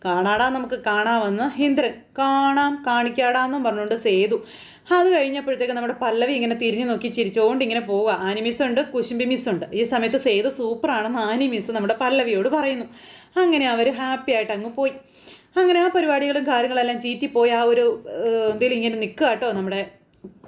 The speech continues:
ഏഹ്, ഇന്ദ്രൻ അവിടെ. ഇത് കഴിഞ്ഞതിന് ശേഷം പിന്നെ കാണിക്കുന്നതെന്ന് പറഞ്ഞിട്ടുണ്ടെങ്കിൽ, ഉം, കോളേജ് ക്യാൻറ്റീനിൽ നമ്മുടെ മിത്രേട്ടനല്ല പ്-, കുട്ടികൾക്ക് ചായയൊക്കെ കൊടുക്കും. അപ്പം നല്ല സൂപ്പർ ചായ കേട്ടോ എന്നൊക്കെ പറഞ്ഞ് കുട്ടികളോട് ക-, പഞ്ചാര അടിയും കാര്യങ്ങളൊക്കെ ആയിട്ട് ഇങ്ങനെ നിൽക്കുന്നു. പിന്നെ കഴിക്കാനുള്ളതിൻ്റെ പേരും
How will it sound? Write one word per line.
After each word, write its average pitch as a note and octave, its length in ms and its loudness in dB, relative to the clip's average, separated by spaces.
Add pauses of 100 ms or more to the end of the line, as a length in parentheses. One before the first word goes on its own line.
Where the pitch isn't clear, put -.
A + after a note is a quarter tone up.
ഏഹ്, G#3+ 120 -4
ഇന്ദ്രൻ G#3+ 380 0
അവിടെ. G3 200 0 (440)
ഇത് D#4 140 4
കഴിഞ്ഞതിന് E4+ 380 2
ശേഷം E4 280 -2
പിന്നെ C#4+ 160 -4
കാണിക്കുന്നതെന്ന് C#4 440 -4
പറഞ്ഞിട്ടുണ്ടെങ്കിൽ, A#3+ 720 0 (360)
ഉം, G#3 720 -6
കോളേജ് B3 480 2
ക്യാൻറ്റീനിൽ A3+ 840 -2
നമ്മുടെ G3+ 340 0 (340)
മിത്രേട്ടനല്ല A#3 720 0
പ്-, - 140 -6
കുട്ടികൾക്ക് C4 460 0
ചായയൊക്കെ A#3+ 400 0
കൊടുക്കും. G3 260 -4
അപ്പം G#3+ 120 -6
നല്ല A3 160 -2
സൂപ്പർ G#3 380 -2
ചായ A#3+ 360 0
കേട്ടോ A#3 220 0
എന്നൊക്കെ A3+ 200 -6
പറഞ്ഞ് A3+ 140 -6
കുട്ടികളോട് B3 540 2
ക-, A3 260 -2
പഞ്ചാര G#3 320 0
അടിയും G#3+ 360 0
കാര്യങ്ങളൊക്കെ G#3 560 0
ആയിട്ട് G3 180 -2
ഇങ്ങനെ F#3+ 200 -4
നിൽക്കുന്നു. F#3 280 -4
പിന്നെ G3+ 260 -2
കഴിക്കാനുള്ളതിൻ്റെ G3 760 2
പേരും F#3+ 400 2